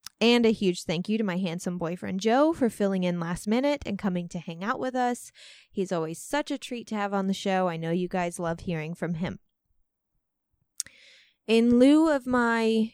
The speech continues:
usual closing remarks, I wanted to take a moment to pay my respects to a fellow podcaster who passed away last week.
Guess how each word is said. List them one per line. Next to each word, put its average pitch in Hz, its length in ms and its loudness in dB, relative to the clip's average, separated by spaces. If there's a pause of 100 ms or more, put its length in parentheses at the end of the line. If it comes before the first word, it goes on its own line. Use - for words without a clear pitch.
usual 220 500 2
closing 196 460 0
remarks, 180 720 -2
I 196 160 2
wanted 190 360 0
to 196 100 -4
take 185 240 0
a 185 60 2
moment 190 400 2
to 196 100 -6
pay 196 220 2
my 185 140 0
respects 196 760 -6
to 214 320 2
a 202 140 0
fellow 190 380 0
podcaster 190 840 -2
who 190 120 2
passed 180 360 -2
away 202 260 -2
last 170 360 -6
week. - 320 -8